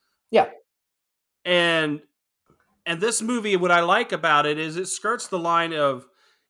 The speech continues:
Speaker 2: it doesn't hero worship cops. Like, everything we've watched in our lives has told us, "Cops are the heroes," you know, you name it, you name the
Speaker 1: Uh,
Speaker 2: movie, it's always the cop is the hero.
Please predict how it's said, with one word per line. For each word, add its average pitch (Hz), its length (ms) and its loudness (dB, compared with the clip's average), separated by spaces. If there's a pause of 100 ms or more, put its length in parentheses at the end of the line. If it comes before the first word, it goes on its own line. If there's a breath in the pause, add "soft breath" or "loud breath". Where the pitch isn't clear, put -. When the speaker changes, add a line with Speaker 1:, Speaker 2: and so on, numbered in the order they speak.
Speaker 2:
it 175 200 -6
doesn't 220 460 0
hero 208 460 -2
worship 139 480 -4
cops. 175 380 0
Like, 127 220 -8 (180)
everything 208 840 -4
we've 170 200 -6
watched 156 520 0 (140)
in 147 120 -4
our 139 140 0
lives 131 420 -2 (300)
has 147 180 -6
told 180 300 -2
us, 131 220 -2 (720)
"Cops 269 320 2
are 233 60 -10
the 247 100 -6
heroes," 214 480 0
you 160 60 -8
know, 165 360 -2 (160)
you 196 160 -10
name 202 280 -2
it, 123 220 -6
you 160 120 -8
name 202 200 4
the 196 60 6
Speaker 1:
Uh, 190 40 6
Speaker 2:
movie, 185 260 2
it's 139 140 -2
always 226 320 -2
the 254 80 -6
cop 254 340 0
is 214 120 -12
the 240 80 -6
hero. 170 540 0